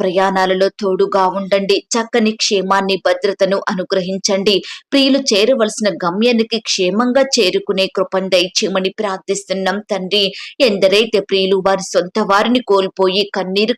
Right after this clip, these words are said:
కారుస్తున్నారో, దుఃఖంలో ఉంటున్నారో అలాంటి బిడ్డలను మీరు ఆదరించండి దేవా. ఓదార్పును దయచేయమని ప్రార్థిస్తున్నాం తండ్రి.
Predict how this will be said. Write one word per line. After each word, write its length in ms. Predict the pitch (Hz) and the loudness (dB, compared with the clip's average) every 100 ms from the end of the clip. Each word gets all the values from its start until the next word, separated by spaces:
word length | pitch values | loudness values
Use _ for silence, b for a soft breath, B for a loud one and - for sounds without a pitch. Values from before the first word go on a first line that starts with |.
| - | -2
కారుస్తున్నారో, 760 | 180 196 - 190 180 180 185 190 196 | -2 -4 -8 -6 -2 0 2 0 0
దుఃఖంలో 480 | 220 - 269 247 247 190 | -2 0 0 4 2 2
ఉంటున్నారో 640 | 208 - 214 190 185 160 214 - B B | -4 -4 -4 0 0 4 2 0 B B
అలాంటి 380 | 285 226 196 190 170 | 0 2 0 -2 0
బిడ్డలను 440 | 180 180 190 196 196 | 0 2 0 0 -2
మీరు 160 | 196 214 202 | -2 0 -2
ఆదరించండి 720 | 196 196 208 202 - 202 190 202 | -4 -2 -4 -2 -6 -4 -6 -2
దేవా. 300 | 196 185 202 185 B B 277 | -4 2 2 2 B B 4
ఓదార్పును 560 | 240 247 254 - 262 220 | 4 4 0 0 0 2
దయచేయమని 580 | 196 196 - 214 196 196 196 | 2 0 -2 -2 -2 -2 -4
ప్రార్థిస్తున్నాం 420 | 214 190 180 202 202 202 196 196 220 | -4 -4 -2 -4 -2 -4 -2 -2 -2
తండ్రి. 320 | 208 190 202 | -6 -2 0